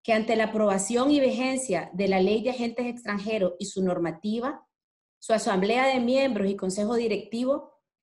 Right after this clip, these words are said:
ha tomado la decisión de suspender operaciones. La Fundación Violeta Barrios de Chamorro es una organización civil nicaragüense que desde hace más de veinte años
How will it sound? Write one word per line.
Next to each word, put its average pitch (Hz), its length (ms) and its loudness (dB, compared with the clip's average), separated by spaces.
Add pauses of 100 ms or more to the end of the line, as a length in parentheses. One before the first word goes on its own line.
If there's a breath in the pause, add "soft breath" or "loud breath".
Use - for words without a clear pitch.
(380)
ha 220 160 0
tomado 247 400 4
la 233 120 4
decisión 226 500 0
de 247 100 0
suspender 202 560 0
operaciones. 175 840 -4 (1000)
La 214 120 0
Fundación 233 600 2
Violeta 262 420 4
Barrios 247 300 2
de 254 80 0
Chamorro 240 800 2
es 220 100 0
una 254 200 0
organización 240 640 -2
civil 240 500 -2
nicaragüense 240 1040 -2 (380 loud breath)
que 220 240 4
desde 196 160 2
hace 220 260 2
más 240 340 2
de 214 140 2
veinte 240 420 0
años 240 560 -2